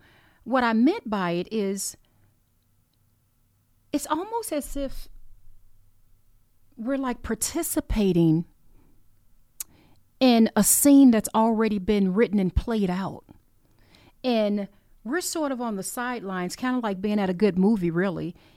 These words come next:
and, and, and watching a movie or a scene that the director has already written and he knows the ending. Does that make sense? I somehow forgot or lost my confidence in remembering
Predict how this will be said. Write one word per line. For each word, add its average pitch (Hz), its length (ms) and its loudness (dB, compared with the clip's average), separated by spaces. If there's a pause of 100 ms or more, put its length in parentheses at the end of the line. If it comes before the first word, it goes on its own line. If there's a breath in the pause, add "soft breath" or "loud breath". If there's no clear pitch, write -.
(180 soft breath)
and, 214 340 -2
and, 220 220 -4
and 202 260 -2
watching 240 720 -2
a 214 100 -2
movie 233 420 0
or 190 180 -4
a 175 40 -4
scene 180 680 0 (360 soft breath)
that 202 480 -2
the 202 140 0
director 220 480 -2
has 208 100 0
already 196 360 -2
written 208 260 2
and 180 100 2
he 208 140 -2
knows 190 300 0
the 180 180 -6
ending. 185 460 0
Does 233 80 -6
that 294 160 2
make 302 160 4
sense? 320 400 -4 (1600 soft breath)
I 320 140 2
somehow 254 840 -4 (800)
forgot 240 640 -2
or 208 140 -2
lost 226 340 -2
my 208 120 0
confidence - 800 -4 (100)
in 196 160 -2
remembering 196 800 2